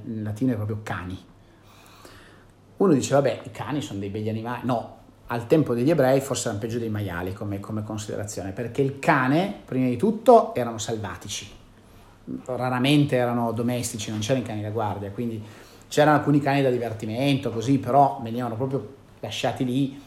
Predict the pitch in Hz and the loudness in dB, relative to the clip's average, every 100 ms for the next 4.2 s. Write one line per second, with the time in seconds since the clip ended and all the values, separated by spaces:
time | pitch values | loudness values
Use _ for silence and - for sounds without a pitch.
0 | - 110 107 107 123 123 120 110 110 123 | -14 -8 -6 -4 0 0 0 0 0 0
1 | 120 117 107 131 120 120 - 104 107 135 | 0 -4 -2 0 0 -4 -10 -6 0 4
2 | 135 110 117 113 127 120 - 113 123 117 | 4 0 -4 0 0 0 -4 -6 -4 -4
3 | 117 123 117 117 110 113 104 117 90 95 | -4 -6 -6 -6 -6 -6 -6 -6 -8 -10
4 | - | -16